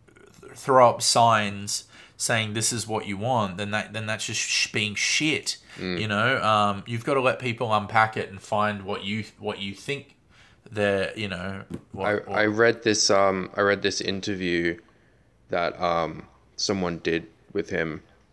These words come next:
Speaker 2: um, well after Southland Tales came out. The, the interview is from two thousand and thirteen,
Speaker 1: Mm.
Speaker 2: and he talks with him for ages.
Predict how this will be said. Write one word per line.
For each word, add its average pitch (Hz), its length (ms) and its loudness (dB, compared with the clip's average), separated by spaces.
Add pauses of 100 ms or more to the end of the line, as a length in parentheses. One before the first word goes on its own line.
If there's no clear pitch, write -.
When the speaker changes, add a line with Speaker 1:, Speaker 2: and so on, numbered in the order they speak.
(120)
Speaker 2:
um, 80 460 -10 (300)
well 123 340 4
after 110 280 4
Southland 90 560 2
Tales 82 320 -2
came 82 200 -6
out. 76 100 -6
The, 85 240 0
the 98 100 -2
interview 98 280 -4
is 82 80 -4
from 80 160 -8
two - 160 -8
thousand 80 300 -2
and 80 120 -8
thirteen, 80 540 -2 (460)
Speaker 1:
Mm. 107 220 -8 (120)
Speaker 2:
and 95 240 0
he 92 220 -2
talks - 520 -2
with - 220 0
him 85 420 -2
for 80 520 -4
ages. 78 720 -4